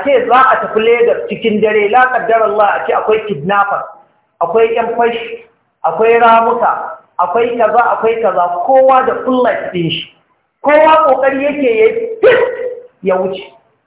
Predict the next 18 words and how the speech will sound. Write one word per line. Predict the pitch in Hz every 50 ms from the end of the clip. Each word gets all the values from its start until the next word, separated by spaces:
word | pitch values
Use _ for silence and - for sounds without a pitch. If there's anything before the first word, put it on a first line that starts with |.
| _ -
Wanda | 254 262 262 226 220
ya | 220
zo | 226 240 240
da | -
tsohuwar | - 202 214 214 220 220 226 226 233
mota, | 240 240 240 240 233 220 220 220 - - 233
wanda | 247 247 240 226
ya | 220
zo | 220 233 233
da | 220 190
ba | - 220 220 202
batir, | 214 220 233 233 233 226 220 220 220 240
wanda | 240 240 240 226
ya | 220 226
zo | 240 240 240
da | 233 202
bataccen | 160 160 - 214 220 220 - 240 233 233 240
injin. | 254 254 254 240 226 233 233 -